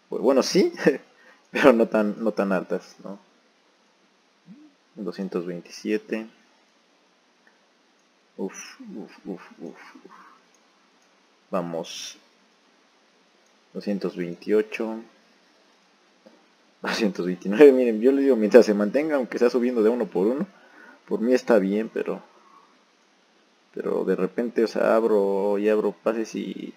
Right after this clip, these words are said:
y no, ya no sé, ahorita fueron mil quinientas gemas y como cinco cartas, ¿no? O sea.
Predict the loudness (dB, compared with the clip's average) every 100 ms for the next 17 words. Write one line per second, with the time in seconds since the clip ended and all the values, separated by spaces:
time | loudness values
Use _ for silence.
0 | _ _ -8 -4 -4 -2 -2 -2 -2 0
1 | 2 2 2 2 0 -4 -6 -6 -4 -4
2 | -4 -6 -6 -6 -8 -10 _ _ _ _
3 | _ _ _ _ _ _ _ _ _ _
4 | _ -14 -10 -10 -8 -6 -4 0 0 0
5 | -2 -6 -6 -10 -12 -16